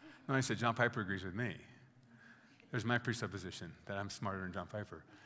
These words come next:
Did you have one? Well, early on, I, John MacArthur, I read everything he wrote. Then I went to R C Sproul, D A Carson. These guys have all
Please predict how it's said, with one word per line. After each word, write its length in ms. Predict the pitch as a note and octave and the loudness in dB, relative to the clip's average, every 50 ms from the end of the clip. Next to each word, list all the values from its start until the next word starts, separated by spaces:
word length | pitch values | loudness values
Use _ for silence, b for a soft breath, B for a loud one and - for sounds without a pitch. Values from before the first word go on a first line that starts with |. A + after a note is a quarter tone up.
| B B B B B B B B B B _ _ - | B B B B B B B B B B _ _ -6
Did 120 | - A2 A2 | -2 2 4
you 80 | C3 C#3 | 6 6
have 100 | C3+ C#3 | 6 6
one? 200 | D#3 F3+ F#3 F3+ - - - - - - - - - - - - - - - - _ _ b b b b b b b - | 4 2 2 0 -4 -8 -12 -14 -16 -18 -20 -20 -20 -20 -20 -20 -20 -20 -20 -20 _ _ b b b b b b b -2
Well, 100 | C3 C#3 | 0 2
early 280 | D3 D3 D3+ D3+ C#3+ C#3+ | 6 6 8 8 8 8
on, 160 | C#3+ D3 C3 | 8 8 8
I, 100 | A#2+ C3 | 8 8
John 280 | A#2+ A#2 C3 C3 C3+ C3 | 6 6 6 6 6 6
MacArthur, 420 | B2+ A#2 C3 B2 C3 B2+ C3 A#2 | 6 6 6 8 6 6 6 4
I 20 | G#2 | 4
read 140 | G#2+ G#2+ | 4 4
everything 280 | A#2 A2+ A2+ G#2+ B2 A2+ | 2 2 0 0 0 0
he 120 | G#2+ A2 | 0 0
wrote. 320 | G#2 G#2 G#2 A#2 D#3 E3 - | 0 2 2 2 2 0 -2
Then 140 | - A2 G#2 | -2 -2 0
I 60 | G#2 | 0
went 160 | G#2 G#2+ G#2+ | 0 -2 -2
to 40 | - | -2
R 100 | G2+ G#2+ | -2 -2
C 200 | G2+ - - F#2+ | -2 -2 -4 -4
Sproul, 560 | - - - - A2+ A2+ A#2 C3 D#3 F3+ F#3+ - B B B B B B B B B - A2+ | -4 -4 -4 -2 0 0 0 0 0 -2 -4 -8 B B B B B B B B B -10 -2
D 240 | G#2 B2 B2 A#2 A2 | 4 6 8 8 8
A 60 | G#2+ | 6
Carson. 720 | - - - B2 B2+ B2+ - - E3+ F3 G3 G#3 G3 E3 - b b b b b b b _ | 4 2 2 2 2 2 0 -2 -2 -2 -4 -4 -6 -8 -10 b b b b b b b _
These 140 | - B2 A2+ | -4 -2 0
guys 300 | A2+ C3 A#2+ B2 B2 G#2 | 4 4 4 4 4 2
have 120 | A2+ G2 | 0 2
all 220 | A2 C#3 D#3 C#3+ | 4 4 4 4